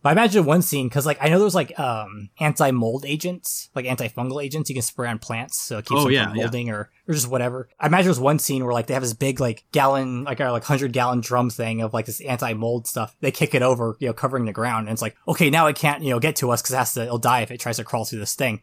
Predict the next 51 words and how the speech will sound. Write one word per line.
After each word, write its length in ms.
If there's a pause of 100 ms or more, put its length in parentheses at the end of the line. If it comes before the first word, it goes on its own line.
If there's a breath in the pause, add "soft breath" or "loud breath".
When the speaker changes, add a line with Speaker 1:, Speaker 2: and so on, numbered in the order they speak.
(100)
Speaker 1:
Of 80
course, 260
you 60
know, 60
it 60
comes 200
up 140
to 160
it, 180
you 60
know, 120
like, 200
barely 240
touches 280
it, 60
it 80
recoils, 520
like, 120
in 80
pain 300
or 80
whatever. 400 (180 loud breath)
Speaker 2:
Yeah. 240
Speaker 1:
Then 100
all 80
of 60
a 40
sudden 180
the 80
bone 280
parts 300
start 160
growing 320
out 120
of 100
it 40
and, 80
like, 120
create, 220
like, 120
spider 400
legs. 420
Speaker 2:
Ooh, 360
Speaker 1:
And 80
just 140
Speaker 2:
I 40
like 40
Speaker 1:
starts 60
Speaker 2:
that. 80
Speaker 1:
walking, 340
s-, 140